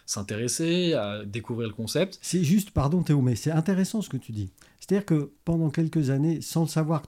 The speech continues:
Speaker 2: t'en aurais besoin, tu as développé un réseau de communication
Speaker 1: Mhm.
Speaker 2: de ta passion, l'automobile.
Speaker 1: C'est ça.
Speaker 2: Et avec ça, des gens t'ont fait confiance parce que ils estiment que t'as, t'as une, t'as une expertise.
Speaker 1: Exactement.
Speaker 2: Euh, avec les ponceurs.
Speaker 1: Mhm.
Speaker 2: On est d'accord.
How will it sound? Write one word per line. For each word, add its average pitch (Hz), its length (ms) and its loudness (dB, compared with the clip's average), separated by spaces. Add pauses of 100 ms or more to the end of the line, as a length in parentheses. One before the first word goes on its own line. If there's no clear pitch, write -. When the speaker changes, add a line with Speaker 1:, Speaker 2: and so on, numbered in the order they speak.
(140)
Speaker 2:
t'en 117 160 -2
aurais 107 180 0
besoin, 143 320 0
tu - 140 -4
as 110 60 -2
développé 131 480 -2
un 95 340 -6
réseau 110 200 -4
de 117 60 -8
communication 113 680 -2
Speaker 1:
Mhm. 110 200 -6
Speaker 2:
de 127 180 2
ta 185 120 0
passion, 131 400 -4 (320)
l'automobile. 120 720 -4
Speaker 1:
C'est - 160 -20
ça. 107 160 -12 (420)
Speaker 2:
Et 160 160 6
avec 123 220 0
ça, 226 320 0 (180)
des 143 220 -2
gens 190 140 2
t'ont 175 120 0
fait 175 160 -2
confiance 151 680 -4 (420)
parce 107 160 -8
que 190 480 0
ils 107 120 -8
estiment 190 360 -4
que 160 320 -2
t'as, 110 560 -8 (160)
t'as 123 100 -6
une, 107 460 -6 (720)
t'as 117 120 -2
une 110 180 0
expertise. 160 600 -2 (200)
Speaker 1:
Exactement. 107 420 -6
Speaker 2:
Euh, 113 220 0
avec 120 260 -4
les 120 80 -8
ponceurs. 107 380 -6
Speaker 1:
Mhm. 113 140 -8 (260)
Speaker 2:
On 110 100 -4
est 113 80 0
d'accord. 143 380 -6